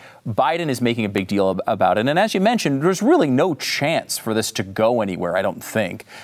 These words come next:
Maybe there's something on the margins they'll get done, but I mean, very, uh, unlikely.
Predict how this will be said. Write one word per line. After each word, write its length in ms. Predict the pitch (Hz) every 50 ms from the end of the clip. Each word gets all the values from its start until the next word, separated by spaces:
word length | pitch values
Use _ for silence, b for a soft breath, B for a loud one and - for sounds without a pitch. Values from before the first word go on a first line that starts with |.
| B B
Maybe 320 | 127 135 151 147 143 127
there's 240 | - - 123 113 -
something 420 | - - 151 139 131 - 131 120 113
on 100 | 101 101
the 60 | 95
margins 480 | 98 98 95 98 92 - 95 95 90
they'll 140 | - 90 90
get 200 | - 92 90 90
done, 220 | - 92 90 90 95
but 100 | 113 131
I 60 | 165
mean, 180 | 170 156 151
very, 460 | 170 196 196 220 226 180 127 113 101 -
uh, 260 | 87 107 - - 123
unlikely. 540 | 120 110 120 135 139 - - - 92 -